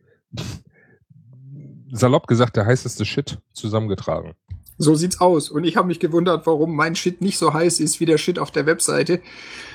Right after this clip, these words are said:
Speaker 2: Äh, halt dieses Fahrenheit-Celsius-Ding, das hab ich zwar eingestellt und eigentlich war's mir auch völlig klar. Und dann guckt man sich das so an in den ersten Tests und denkt, "Ah, das sieht ja alles schon ganz gut aus, funktioniert's denn auch?"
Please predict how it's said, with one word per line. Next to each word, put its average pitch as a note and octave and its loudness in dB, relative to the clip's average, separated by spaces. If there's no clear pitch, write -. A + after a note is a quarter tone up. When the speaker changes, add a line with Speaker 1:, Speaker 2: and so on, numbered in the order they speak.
Speaker 2:
Äh, D3+ 6
halt D#3 0
dieses D#3 0
Fahrenheit-Celsius-Ding, F#3 0
das D3 0
hab F3 -2
ich F3 -4
zwar C3+ -2
eingestellt F#3+ 0
und D#3+ -2
eigentlich E3 0
war's D#3 0
mir D3+ 2
auch C#3 0
völlig D3+ 2
klar. D#3+ 0
Und D#3+ 2
dann D#3 4
guckt - -4
man D#3 0
sich D3+ -4
das D3 2
so C3 -2
an G3+ 2
in D#3 -6
den D3+ -4
ersten C#3+ -4
Tests - 0
und D3+ 0
denkt, D3+ 2
"Ah, F#3+ 4
das D3+ -2
sieht E3+ -8
ja D#3+ 0
alles D3+ -4
schon D3+ -6
ganz C#3 -4
gut A3 0
aus, G3 4
funktioniert's D#3+ 0
denn F#3 0
auch?" F#3 2